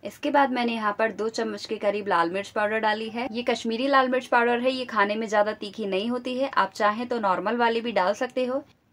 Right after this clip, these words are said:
इसके बाद मैंने यहाँ पर दो चम्मच के करीब धनिया पाउडर डाला है और इसके बाद एक चम्मच एवरेस्ट मसाला डाला है और एक चम्मच यहाँ पर मैंने गरम मसाला डाला है। इन दोनों से ही बढ़िया टेस्ट आता है।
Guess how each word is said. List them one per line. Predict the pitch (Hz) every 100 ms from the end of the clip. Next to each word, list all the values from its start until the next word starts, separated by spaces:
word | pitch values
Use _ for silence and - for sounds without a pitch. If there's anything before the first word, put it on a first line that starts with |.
| _
इसके | - 320
बाद | 302 294
मैंने | 277 254 240
यहाँ | 233 208
पर | 226 208
दो | 220 240
चम्मच | 233 214 202
के | 214
करीब | 196 190 208 190
धनिया | 180 180 202
पाउडर | 220 226 226
डाला | 214 220
है | 220 226 285 _ _ _ _ _ _ _ _ -
और | 226
इसके | 233 - 294
बाद | 269 262 -
एक | 233
चम्मच | - 226 226 220 -
एवरेस्ट | 202 180 208 -
मसाला | 233 233 220 220
डाला | 220 220 214
है | 226 262 277
और | - 190
एक | 233 233
चम्मच | 208 202 202
यहाँ | 196 185
पर | 202
मैंने | 196 185 269 311 _ _
गरम | 208 226 262
मसाला | 233 214 196 185
डाला | 180 180
है। | 185 -
इन | 214 202
दोनों | 220 269
से | 269 247
ही | 240 233
बढ़िया | 190 196 214
टेस्ट | 208 220 -
आता | 208 220
है। | 226 269